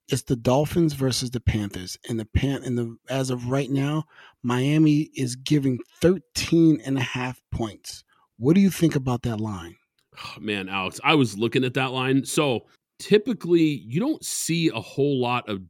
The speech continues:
Speaker 2: double-digit spreads, and you definitely don't see spreads that are nearing two touchdowns. I think almost any other time, I would jump on that kind of points. Normally, I would jump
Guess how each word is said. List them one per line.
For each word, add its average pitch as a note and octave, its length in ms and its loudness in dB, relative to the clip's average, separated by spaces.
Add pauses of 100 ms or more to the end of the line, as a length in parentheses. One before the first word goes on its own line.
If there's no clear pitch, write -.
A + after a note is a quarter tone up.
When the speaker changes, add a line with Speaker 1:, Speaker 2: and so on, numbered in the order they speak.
Speaker 2:
double-digit A#2+ 760 0
spreads, A#2 560 -4
and A2+ 120 -4
you G2+ 120 -4 (100)
definitely D3 340 -2
don't B2+ 200 -2
see B2+ 180 -2
spreads A#2+ 460 -4
that A2 120 -6
are G2 260 -6 (200)
nearing A2+ 680 0
two C#3+ 240 -6
touchdowns. G2 880 -10 (340)
I F#3 140 2
think F#3 380 2
almost C#3 480 0
any G3+ 340 -4
other D3 280 0
time, A2 540 -2 (280)
I G3 200 4
would B2+ 260 2
jump C3 400 0
on A2+ 200 -2
that G#2+ 180 -6
kind G#2+ 160 -4
of F2+ 100 -8
points. G2+ 420 -4
Normally, F#3+ 440 4
I D#3 120 0
would C3 180 0
jump A#2+ 360 0